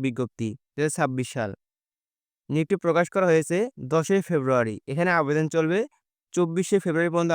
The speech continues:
আবেদন চলবে। তারপরে রয়েছে আবেদন করার জন্য সম্মিলিত সামরিক হাসপাতাল সিএমএইচ নিয়োগ বিজ্ঞপ্তি। নিয়োগটি প্রকাশ করা হয়েছিল দশই ফেব্রুয়ারি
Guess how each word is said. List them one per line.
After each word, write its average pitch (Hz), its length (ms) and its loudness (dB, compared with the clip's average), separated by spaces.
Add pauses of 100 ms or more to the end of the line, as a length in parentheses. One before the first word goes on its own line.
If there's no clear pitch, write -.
আবেদন 127 220 0 (100)
চলবে। 110 280 -4 (480)
তারপরে 151 280 -2
রয়েছে 175 220 0
আবেদন 151 280 2
করার 151 200 2
জন্য 147 120 0 (580)
সম্মিলিত 202 460 2 (140)
সামরিক 175 420 2
হাসপাতাল 170 420 -2 (1080)
সিএমএইচ 185 680 2 (600)
নিয়োগ 156 260 -2
বিজ্ঞপ্তি। 127 400 -2 (120)
নিয়োগটি 151 300 -2
প্রকাশ 160 280 2
করা 185 140 2
হয়েছিল 170 240 0 (120)
দশই 156 280 0
ফেব্রুয়ারি 156 440 2